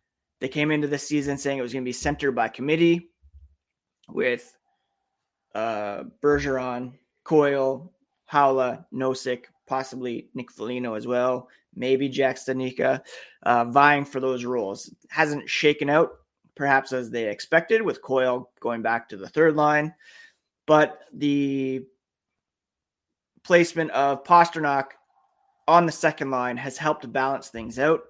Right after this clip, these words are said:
and perhaps Haula's more defensive approach, um, it doesn't really matter who plays between Hall and Pastrnak, but I still think that is an area that they should look at.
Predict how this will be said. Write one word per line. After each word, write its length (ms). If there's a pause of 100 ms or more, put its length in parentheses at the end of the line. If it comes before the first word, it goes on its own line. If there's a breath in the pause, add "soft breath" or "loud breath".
(540 soft breath)
and 160
perhaps 640 (1800)
Haula's 760
more 160
defensive 640
approach, 800 (560)
um, 840 (640)
it 80
doesn't 220
really 180
matter 380
who 100
plays 340
between 380
Hall 420
and 160
Pastrnak, 520 (240)
but 80
I 40
still 240
think 360
that 360
is 460 (380 loud breath)
an 120
area 460
that 220
they 120
should 320
look 220
at. 320